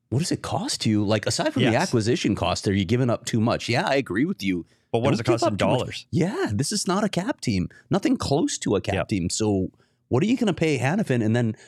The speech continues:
Speaker 1: what is that going to prevent you from
Speaker 2: From
Speaker 1: doing
Speaker 2: doing
Speaker 1: if
Speaker 2: in the
Speaker 1: you,
Speaker 2: future.
Speaker 1: if you sign him?
Speaker 2: And Bill has shown that he doesn't wanna handcuff himself in making decisions for the future. I,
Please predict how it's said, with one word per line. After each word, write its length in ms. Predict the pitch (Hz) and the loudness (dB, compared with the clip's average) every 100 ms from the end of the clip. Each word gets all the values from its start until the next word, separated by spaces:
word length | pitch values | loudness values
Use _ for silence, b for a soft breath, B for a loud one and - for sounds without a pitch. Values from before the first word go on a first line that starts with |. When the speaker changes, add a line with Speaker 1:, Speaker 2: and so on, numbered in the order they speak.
| B | B
Speaker 1:
what 180 | - 139 | -2 0
is 140 | 190 131 | 0 0
that 240 | 151 - - | -2 -2 -8
going 280 | 110 135 151 | -2 0 0
to 100 | 120 | 0
prevent 380 | 120 98 127 - | 0 2 0 2
you 140 | 120 | -2
from 220 | - 98 | 0 0
Speaker 2:
From 100 | 101 | 2
Speaker 1:
doing 180 | 95 87 | 0 2
Speaker 2:
doing 200 | 104 95 | 0 2
Speaker 1:
if 40 | 98 | 0
Speaker 2:
in 40 | |
the 60 | 95 | 0
Speaker 1:
you, 60 | |
Speaker 2:
future. 220 | 90 82 - | -2 -2 -4
Speaker 1:
if 140 | - | -2
you 80 | 98 | -2
sign 260 | - 85 | -2 -4
him? 160 | 78 - - | -4 -8 -2
Speaker 2:
And 140 | 127 | 0
Bill 140 | 165 180 | 2 0
has 100 | 127 | 0
shown 220 | 151 127 | 0 0
that 100 | 110 | 0
he 80 | 120 | 0
doesn't 140 | 107 | 0
wanna 160 | 101 101 | 0 0
handcuff 340 | 104 95 101 | -2 -2 -4
himself 380 | 98 - 95 98 | -4 -2 -2 -2
in 80 | 95 | -4
making 260 | 90 98 | -2 -2
decisions 360 | 87 104 92 95 | -2 -4 -4 -4
for 120 | 98 | -6
the 80 | 90 | -8
future. 420 | 98 90 120 98 | -10 -6 -4 -2
I, 180 | 98 | -2